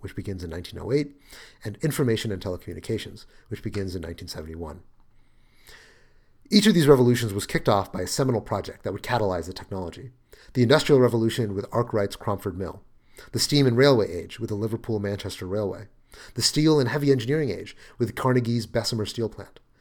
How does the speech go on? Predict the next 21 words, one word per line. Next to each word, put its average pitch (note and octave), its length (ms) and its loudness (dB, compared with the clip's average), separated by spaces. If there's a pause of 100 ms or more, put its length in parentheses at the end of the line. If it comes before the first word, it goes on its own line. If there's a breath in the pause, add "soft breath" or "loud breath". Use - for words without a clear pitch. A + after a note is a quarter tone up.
(180 soft breath)
the A2 140 0
age B2+ 140 6
of G#2+ 80 2
automobiles A#2+ 560 4
with F#2+ 120 -6
Ford's A#2 300 0
assembly A2+ 340 -2
line, F2 260 -10 (400 loud breath)
and C3+ 220 2
the B2+ 60 2
computer A#2+ 400 0
age - 240 -14 (160)
with A2 120 0
Intel's A#2+ 460 0
four A#2 240 0
thousand G#2 320 -4
four F2+ 240 -6
microprocessor. E2+ 800 -12 (920 loud breath)
By A2+ 120 4
this G3+ 200 4
model, F#2 340 -6